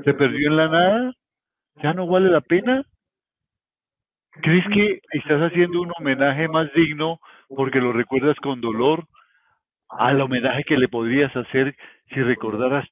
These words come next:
toda la maravilla de ser humano que es? Todos los elementos que te dio para que tú reconstruyas tu vida y seas una mejor persona. ¿No crees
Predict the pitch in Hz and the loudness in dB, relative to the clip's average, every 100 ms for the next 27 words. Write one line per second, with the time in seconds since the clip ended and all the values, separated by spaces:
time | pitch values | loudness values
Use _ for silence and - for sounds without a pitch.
0 | - 170 170 170 147 139 127 127 139 151 | -10 -6 0 0 0 0 -2 -4 -4 0
1 | 131 127 131 135 139 139 120 120 185 196 | 0 -2 -2 -2 -2 -4 -2 0 0 -2
2 | - _ _ _ _ _ 135 147 165 147 | -14 _ _ _ _ _ -2 0 2 0
3 | 123 127 113 120 139 175 165 165 - 139 | 0 -4 -2 0 0 0 -2 -6 -4 -4
4 | 120 113 123 151 151 - - - 127 123 | -2 -2 -2 -4 -8 -16 -20 -8 -4 -2
5 | 120 - - 156 - 120 - 190 214 190 | -2 -4 0 0 0 -10 -6 -4 -2 0
6 | 165 - 120 139 180 214 - _ _ - | 0 -2 -8 -2 2 0 -2 _ _ -14
7 | 131 135 127 143 143 123 135 139 - 127 | -2 -2 0 -2 -4 -4 -6 -6 -6 -8
8 | 147 170 202 - _ _ _ _ 151 151 | -6 -2 -4 -4 _ _ _ _ -10 -2
9 | 208 214 | 0 0